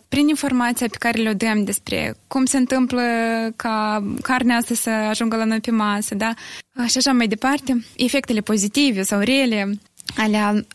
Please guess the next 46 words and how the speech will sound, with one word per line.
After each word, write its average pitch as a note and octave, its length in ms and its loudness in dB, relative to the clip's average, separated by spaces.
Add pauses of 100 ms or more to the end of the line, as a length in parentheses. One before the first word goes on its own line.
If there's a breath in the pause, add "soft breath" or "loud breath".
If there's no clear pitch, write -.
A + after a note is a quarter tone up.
anumitor A3+ 420 2
produse, A#3 500 -2
uh, A#3+ 600 -4
noi C4 220 2
putem B3 320 0
sau C4 360 0
să - 160 -4
facem A#3+ 380 0
oamenii, G#3 520 0
într-adevăr, A#3 600 0
să - 140 -2
facă D#4 280 -2
un B3 100 2
experiment. A3+ 680 0
„Ok, C#4 260 -8
încerc C#4+ 400 0
și B3 240 -2
eu C4 100 2
o A#3+ 60 0
săptămână G#3 460 -2
fără G3 240 -4
carne.” G3 360 -6
Sau, - 180 -2
din A3 160 0
contră, G#3 340 -2
să G#3+ 80 0
spună G3 360 -2
că, G3+ 200 -6 (580 loud breath)
„Da, B3 180 -2 (540)
veganii A#3+ 460 0
și - 160 -2
vegetarianii G#3 680 -2
sunt G#3 300 -2
o F#3 200 -2
sectă” A3+ 580 -4
sau F#3+ 180 -2
ceva G3+ 300 2
de A3 140 2
genul B3+ 340 4
și B3+ 100 -2
eu B3+ 120 4
nu C4 160 4
vreau A#3 260 2
să B3+ 140 -2
intru A3 260 2
acolo C#4 320 0